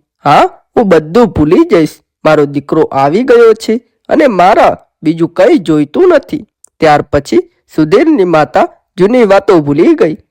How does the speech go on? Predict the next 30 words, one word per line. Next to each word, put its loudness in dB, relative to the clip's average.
અને -2
પુત્ર -4
સાથે -2
સારી 2
રીતે 0
જીવવા 2
લાગી. 0
તો 0
મિત્રો, 0
આ -2
હતી -6
અમારી 0
આજની 0
નવી -2
વાર્તા. -2
જો 2
તમને 0
વીડિયો 2
પસંદ -4
આવ્યો 0
હોય 0
તો 0
વીડિયોને 2
લાઈક -2
કરો, -4
શેર 2
કરો -4
અને 2
કોમેન્ટ 2
કરો. -2